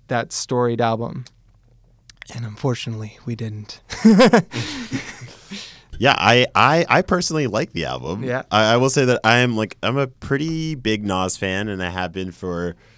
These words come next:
Speaker 2: maybe not as long as a lot of, like, diehard Nas fans, but at least, like, ten years or so. And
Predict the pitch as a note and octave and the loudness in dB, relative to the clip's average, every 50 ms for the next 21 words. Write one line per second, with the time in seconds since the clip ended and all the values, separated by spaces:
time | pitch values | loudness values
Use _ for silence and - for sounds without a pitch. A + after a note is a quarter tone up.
0 | _ _ _ _ _ _ - E3 G3 G3 F3+ F3 D#3+ C3 B2 A#2+ A#2+ A#2+ A2+ G2+ | _ _ _ _ _ _ -4 -2 -2 0 2 2 2 2 2 2 2 2 0 0
1 | G#2 F#2 F#2+ F#2 F#2 F#2+ F#2 E2+ F2+ F2 D#2+ D2 - D#2+ E2 F2+ G2 G2 G2 G#2+ | 0 0 2 2 2 2 2 0 0 0 0 -2 -2 -2 0 2 2 2 2 2
2 | A2 A2 A2+ A2+ - B2 B2 B2 A2+ A2+ A#2 A2+ A#2 B2 C#3 D3+ D#3 D#3+ D3+ - | 2 2 2 0 0 0 0 0 0 0 2 2 2 2 0 0 -2 -2 -2 -2
3 | - - G3 G2+ F2+ - - - - F2+ F2+ F2+ E2 D#2 D#2 D2 C#2 F2+ F#2 G#2 | -2 -2 -2 -2 -4 -4 -8 -8 -8 -6 -6 -4 -6 -6 -6 -6 -8 -8 -8 -10
4 | G2+ G#2 - B2 B2 C3+ C#3+ B2+ _ _ _ _ _ _ _ _ _ _ _ _ | -10 -6 -2 -2 0 0 -2 -4 _ _ _ _ _ _ _ _ _ _ _ _
5 | _ - G2+ G#2+ A2 A2 A2 A2+ A2+ A2+ A2+ A2+ A#2 A2+ G#2+ | _ 0 2 4 4 4 4 4 2 2 2 0 0 -2 -4